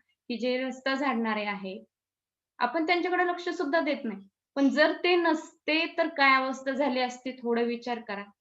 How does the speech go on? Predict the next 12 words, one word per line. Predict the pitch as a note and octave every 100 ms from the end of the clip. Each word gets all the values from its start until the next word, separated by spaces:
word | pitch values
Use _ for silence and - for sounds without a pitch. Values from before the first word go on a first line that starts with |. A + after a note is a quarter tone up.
| _ _
हा | A3
बघा | G#3+ A3
के-, | A3+ A#3 A3
केराचा | A3 - A3 A3 A3 A3+
ढीग | G3 A3+
साठलेला | - G#3+ G3+ G#3 G3+
आहे, | F#3+ F#3 F#3 F#3+ _ _ _
मग | B3 B3 B3
असं | A#3+
साठतच | - C#4+ B3 B3+ C4 C4
राहिलेला | B3+ A#3 A3+ A3+ G#3+
असता, | G3+ - F#3+ F#3+